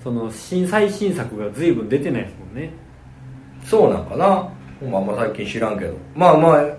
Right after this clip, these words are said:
Speaker 2: あ、あのね、早尾さんが引退するって言ってまたやるって言ってあるから。
Speaker 1: うん。大仁田厚みたいなこと言ってますもんね。
Speaker 2: うん。さい-、最後、最後の最後に。
Speaker 1: 最後の最後言うて、あれを撮ったわけでしょ？あの、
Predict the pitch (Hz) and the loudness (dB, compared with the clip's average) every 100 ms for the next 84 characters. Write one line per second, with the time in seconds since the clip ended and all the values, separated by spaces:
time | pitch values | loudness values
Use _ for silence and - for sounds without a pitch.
0 | - 160 170 165 165 220 - - - - | -2 2 6 8 8 6 4 -2 -10 0
1 | 180 170 175 165 160 175 180 170 165 165 | 4 4 4 6 6 4 6 6 6 2
2 | 151 - 117 120 117 101 104 104 104 95 | -2 -4 -2 0 0 0 -2 -4 -6 -8
3 | 92 98 107 - 101 98 123 147 139 147 | -6 -6 -4 -6 -8 -8 -4 0 2 2
4 | 143 - 107 92 90 90 90 95 - - | 0 -4 -8 -8 -10 -12 -14 -14 -14 -14
5 | - 90 95 135 - - 131 - 139 151 | -14 -16 -12 -12 -10 -2 -2 0 4 4
6 | 143 113 - 123 139 127 - - 98 101 | 6 2 0 0 2 2 -2 -8 -8 -8
7 | 85 - - - - - _ _ - 214 | -10 -14 -20 -20 -20 -20 _ _ 0 4
8 | 247 214 151 117 113 135 135 123 107 107 | 6 4 4 0 0 2 4 2 0 -4
9 | 98 104 98 98 101 - - _ - 110 | -6 -6 -4 -6 -10 -16 -20 _ -10 -6
10 | 107 104 101 95 104 95 95 92 135 156 | -4 -4 -6 -8 -8 -8 -10 -10 -8 -8
11 | 110 92 90 | -10 -14 -18